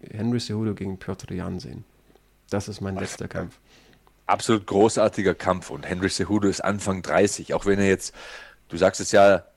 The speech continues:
Speaker 2: es sich ein bisschen gut gehen lassen hat, wenn er geheiratet hat und da ist jetzt ein Kind gekommen.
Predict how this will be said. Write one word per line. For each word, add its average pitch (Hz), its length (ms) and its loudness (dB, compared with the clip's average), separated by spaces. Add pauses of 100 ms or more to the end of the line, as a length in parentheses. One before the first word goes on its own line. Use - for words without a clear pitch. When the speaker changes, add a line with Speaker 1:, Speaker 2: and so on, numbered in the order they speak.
(140)
Speaker 2:
es - 180 -4
sich 101 140 -4
ein 98 80 -10
bisschen 95 300 -2
gut 147 200 4
gehen 131 200 4
lassen 123 340 2
hat, 123 320 4
wenn 90 160 2
er 85 240 0
geheiratet 113 640 6
hat 107 240 4
und 87 180 -6
da 78 120 0
ist 78 80 -6
jetzt 82 180 -6
ein 92 80 -12
Kind 139 180 0
gekommen. 117 460 4